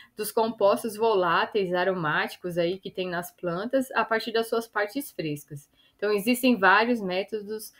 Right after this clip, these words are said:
de extração de óleos essenciais. Eu vou destacar aqui a destilação por arraste a vapor, né?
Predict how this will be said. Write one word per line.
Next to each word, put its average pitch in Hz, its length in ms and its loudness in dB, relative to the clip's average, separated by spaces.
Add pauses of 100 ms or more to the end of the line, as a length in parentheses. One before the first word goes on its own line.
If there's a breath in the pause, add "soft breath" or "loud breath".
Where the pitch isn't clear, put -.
(140 soft breath)
de 196 80 -6
extração 190 420 0
de 175 60 0
óleos 170 200 2
essenciais. 185 880 0 (160)
Eu 208 160 8
vou 214 140 4
destacar 202 460 0
aqui 220 260 0
a 254 40 6
destilação 214 640 0
por 202 160 4
arraste 170 400 4
a 175 40 2
vapor, 196 540 2
né? 240 220 2